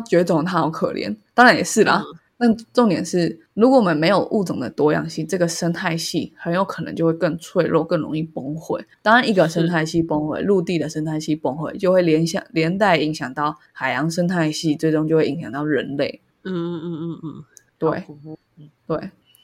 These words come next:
Speaker 1: 所以当然从优生学的角度来说，人类不小心全部灭亡了，反而对地球来说好像也是一个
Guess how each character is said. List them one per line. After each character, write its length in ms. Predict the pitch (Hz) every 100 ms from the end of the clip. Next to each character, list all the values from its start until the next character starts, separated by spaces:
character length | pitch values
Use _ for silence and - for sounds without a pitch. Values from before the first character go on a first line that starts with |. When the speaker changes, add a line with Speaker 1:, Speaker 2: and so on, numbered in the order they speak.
| _
Speaker 1:
所 140 | - 233
以 40 |
当 120 | 226 277
然 160 | 226
从 220 | 208 165
优 180 | 175 208
生 220 | 220 208
学 80 | 202
的 100 | 135
角 220 | 151 78
度 160 | - 165
来 160 | - 165
说， 220 | - 143
人 180 | 151 170
类 80 |
不 100 | 196 196
小 120 | 160
心 140 | 170
全 160 | 180 175
部 80 | 214
灭 220 | 247 208
亡 200 | 123 127
了， 140 | 95
反 140 | - -
而 120 | 110
对 160 | 160 196
地 200 | 240 220
球 120 | 160
来 140 | 135
说 160 | 160 165
好 100 | 165
像 140 | 185
也 100 | 180
是 220 | 160 190
一 80 | 180
个 260 | 175 -